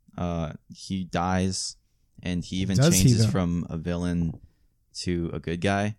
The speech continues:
Speaker 2: But does he, though? See, that, that's what, that's what we're gonna find out.
Speaker 1: <laughs> I, I mean,
Speaker 2: <laughs> No, I get what you mean. I had the same thought, 'cause he pretty much goes, he has a, a bit of a redemption at the end of Spider-Man two.
Speaker 1: Yeah. So, like, are they gonna, is he gonna be pulled into Peter's universe, like,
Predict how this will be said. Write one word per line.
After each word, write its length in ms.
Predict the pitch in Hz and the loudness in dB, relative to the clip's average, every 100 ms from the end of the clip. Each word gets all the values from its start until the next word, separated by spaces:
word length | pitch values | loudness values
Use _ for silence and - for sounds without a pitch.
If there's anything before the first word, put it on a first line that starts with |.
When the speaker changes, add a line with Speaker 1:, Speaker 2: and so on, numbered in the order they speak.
| _ | _
Speaker 2:
But 100 | - | -8
does 240 | 107 160 - | 2 2 4
he, 80 | 117 | 0
though? 220 | 107 123 - _ _ _ | 0 -6 -10 _ _ _
See, 140 | - - | -10 -6
that, 120 | 117 | -4
that's 200 | 120 131 | -2 0
what, 120 | 120 | -2
that's 280 | 135 131 143 | -2 -4 -2
what 60 | |
we're 80 | 139 | -4
gonna 80 | 127 | -4
find 260 | - 120 143 | -6 -8 -6
out. 140 | 120 - - - | -4 -2 -2 -4
Speaker 1:
<laughs> 120 | - | -6
I, 160 | - - - | -8 -12 -6
I 80 | 95 | 0
mean, 120 | 95 87 - - - 220 | 2 2 2 -4 -4 -4
Speaker 2:
<laughs> 480 | - _ - - | -6 _ -20 -4
No, 80 | 170 | 4
I 160 | 170 180 | 6 6
get 140 | 196 | 6
what 200 | 180 170 | 4 2
you 60 | 139 | -2
mean. 220 | 131 123 | -6 -4
I 80 | 131 | 0
had 160 | 165 147 | 0 0
the 80 | |
same 260 | - 143 127 | -2 -2 -4
thought, 360 | 123 120 117 - - | -6 -10 -12 -16 -12
'cause 440 | 143 127 117 110 _ _ _ _ _ _ - | -6 -6 -6 -10 _ _ _ _ _ _ -8
he 160 | 156 | -6
pretty 320 | 139 - 165 | -4 0 2
much 220 | 170 160 131 | 4 2 2
goes, 320 | 139 135 - | 2 2 -2
he 100 | 156 | -2
has 160 | 151 147 | -2 0
a, 80 | 139 131 - | -4 -8 -12
a 60 | 143 | -4
bit 140 | 135 | -2
of 80 | 135 | 0
a 20 | 127 | 0
redemption 560 | 117 117 120 - 117 | 0 2 2 2 2
at 120 | 117 | 2
the 160 | - 113 | -2 -4
end 100 | 113 | -4
of 80 | 110 | -4
Spider-Man 460 | - 113 110 110 | -2 -4 -4 -6
two. 220 | - 113 107 | -8 -6 -2
Speaker 1:
Yeah. 380 | 90 82 - 95 - | 0 0 -4 -10 -10
So, 180 | - 101 | 0 2
like, 160 | 92 92 | 2 2
are 40 | |
they 120 | 95 | 2
gonna, 400 | 101 107 90 80 - - | 6 6 4 2 -6 -8
is 100 | 90 | 0
he 80 | 98 | 4
gonna 140 | 101 | 4
be 100 | 92 | 4
pulled 320 | - 101 95 | 2 2 2
into 220 | 95 - | 0 0
Peter's 580 | - 90 90 82 80 - | -8 -4 -2 -2 -6 -4
universe, 560 | 87 104 101 98 98 - | 2 2 2 0 0 -2
like, 220 | 85 | -4